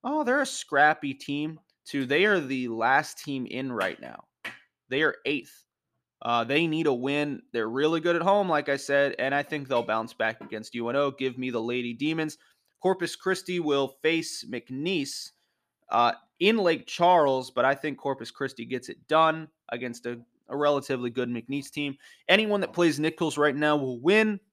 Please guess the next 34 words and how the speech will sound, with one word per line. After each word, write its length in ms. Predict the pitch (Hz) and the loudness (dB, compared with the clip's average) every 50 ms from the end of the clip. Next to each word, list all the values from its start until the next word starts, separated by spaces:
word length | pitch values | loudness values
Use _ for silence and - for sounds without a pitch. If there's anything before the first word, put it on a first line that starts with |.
| _ _ | _ _
The 60 | 120 | -20
team 240 | - - - 160 165 | -16 -6 -4 -2 0
that 140 | 160 143 - - | 0 -2 -2 -2
is 120 | - 127 - | -8 -10 -6
playing 260 | - 147 147 139 139 | -2 -2 0 0 0
Nichols 520 | 139 143 143 147 139 131 123 113 - - - _ | -2 -2 -2 -2 -2 -2 -2 -6 -12 -14 -10 _
on 120 | 131 139 131 | -6 -6 -4
Saturday 460 | - - 160 180 202 185 143 139 147 | 0 4 6 6 6 6 4 2 2
is 120 | 160 151 | 0 0
Incarnate 440 | 170 170 147 - 151 160 170 160 - | -2 -4 0 2 2 4 4 2 0
Word, 340 | 123 127 117 107 78 - - | 0 0 0 0 -2 -4 -8
so 120 | - 117 | -10 -10
give 160 | 117 127 131 | -8 -6 -6
me 100 | 131 135 | -6 -6
Incarnate 420 | 127 117 117 - 135 135 131 120 - | -6 -8 -4 -4 -4 -4 -4 -4 -4
Word. 360 | 127 135 135 135 131 131 127 - _ _ _ _ _ _ _ _ _ _ _ _ _ _ | -2 0 0 2 0 -2 -4 -8 _ _ _ _ _ _ _ _ _ _ _ _ _ _
And 460 | 120 127 127 127 127 123 123 120 120 - | -2 0 2 2 2 0 0 -2 -6 -8
then 600 | - 123 131 143 147 151 147 147 147 143 139 139 139 _ _ _ _ _ _ _ _ _ _ _ _ _ - - _ | -8 -4 0 2 2 2 2 2 0 -2 -6 -6 -10 _ _ _ _ _ _ _ _ _ _ _ _ _ -20 -12 _
Lamar 720 | 135 143 135 127 131 139 143 147 151 156 156 156 147 - - | 0 2 2 4 4 6 6 6 8 8 8 8 6 4 0
has 160 | 127 123 117 | -8 -8 -4
won 180 | 123 135 143 143 | -4 -4 -4 0
five 300 | - 143 143 151 151 151 | 2 4 4 4 4 2
in 40 | |
a 60 | 147 147 | -2 0
row. 320 | 151 160 165 165 165 160 | 4 4 6 6 4 2
I 140 | - - 117 | 2 0 -2
expect 380 | 110 - - - 131 135 135 | -2 -4 -4 -4 -4 -4 -2
them 140 | - 147 147 139 | -4 -6 -6 -4
to 100 | - 139 | -6 -6
win 160 | 135 139 143 | -6 -6 -6
six 400 | - - - 156 156 - - - | -8 -4 -6 -6 -6 -6 -8 -4
in 80 | 139 | -4
a 60 | 139 135 | 0 0
row 360 | 135 135 135 135 127 123 | 2 2 2 0 0 -4